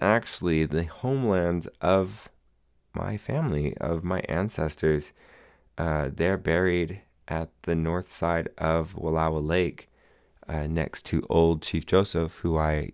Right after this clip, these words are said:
descend from. Our other family members,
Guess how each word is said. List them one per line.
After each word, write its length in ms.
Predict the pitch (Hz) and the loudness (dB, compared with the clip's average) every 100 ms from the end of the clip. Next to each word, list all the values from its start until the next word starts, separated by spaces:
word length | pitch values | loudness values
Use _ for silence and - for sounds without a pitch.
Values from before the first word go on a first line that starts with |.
| _ | _
descend 460 | - 71 - 87 120 | -6 -4 0 0 0
from. 380 | - 73 80 - - - - _ - | 0 0 0 -4 -16 -20 -20 _ -6
Our 220 | 87 - | -4 0
other 540 | 90 90 95 92 92 - | 0 2 2 2 0 -6
family 320 | - 92 123 | -6 -2 0
members, 580 | 107 76 69 69 69 - | 0 0 0 -2 -4 -12